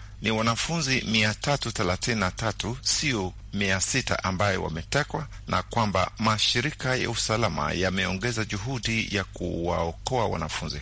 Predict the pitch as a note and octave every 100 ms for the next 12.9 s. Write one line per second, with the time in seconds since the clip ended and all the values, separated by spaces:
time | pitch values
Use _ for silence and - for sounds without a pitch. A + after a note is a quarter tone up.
0 | - F2 C2+ - - E2 E2 - E2+ G#2
1 | - G2+ - C#3 C3+ D3 - - - -
2 | D#3+ C3+ C3 G#2+ G2+ G#2+ F2+ B2 D3 A2
3 | - F#2 F2+ D#2+ A#2+ A#2+ G2+ F2 - -
4 | C3 G#2+ F#2 E2+ - B2 A2+ G2 F2 E2
5 | - B2 A#2+ A2 F#2 E2 - C#3 C3+ -
6 | G2+ G#2+ C#3+ A2+ F#2+ - - G#2+ G2 F2+
7 | - C3 A2 G2+ - - - F2 F2+ A#2
8 | A2+ G#2 - B2+ E2+ C#2 C2 - - -
9 | - - A2 B2 B2 G#2 E2+ E2+ E2 F2+
10 | F#2 - - - D2+ F2+ A2+ A#2+ A2+ -
11 | G2+ A#2 - - G2 F#2 - G#2+ G2+ G2+
12 | F#2+ B2+ A#2 A2 - C#3 G#2+ E2+ D#2